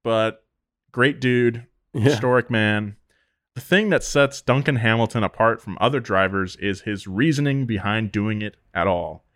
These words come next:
Speaker 1: He didn't do it for the money or the fame. He did it for his own love of the sport.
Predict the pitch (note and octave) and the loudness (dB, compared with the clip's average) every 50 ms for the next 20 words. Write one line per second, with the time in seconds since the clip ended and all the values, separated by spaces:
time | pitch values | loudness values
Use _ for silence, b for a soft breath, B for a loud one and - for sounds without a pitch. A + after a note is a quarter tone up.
0 | _ _ _ _ _ - C#3 E3+ F#3 E3+ C#3 D3 D#3 E3+ - - D3 C#3+ C#3+ B2 | _ _ _ _ _ 2 2 2 2 2 0 0 0 0 -2 -2 -2 -2 0 2
1 | A2 A#2+ C3+ C#3 C3+ C3+ C3+ C3 B2+ - - A2 G#2+ G#2+ G#2+ G#2+ G#2 G2+ G2+ - | 2 2 2 2 2 2 2 0 0 0 0 0 0 0 -2 -4 -4 -8 -10 -14
2 | _ _ - C#3 C#3 D3 C3+ C3+ C3 - - A2+ G2+ G#2 G2+ F2 - - B2 C#3+ | _ _ -2 0 2 2 2 0 -2 -2 -2 -2 -2 -2 -4 -6 -4 -2 0 0
3 | D#3 D#3 D#3 D3 - G2+ G#2 G#2+ A#2+ B2+ C3 B2+ A#2 G#2+ - - - - G2+ A2+ | 2 0 0 -4 -4 -2 0 0 0 0 -2 -6 -10 -12 -14 -10 -6 -2 -2 -2
4 | A2+ A2+ - | -2 -4 -8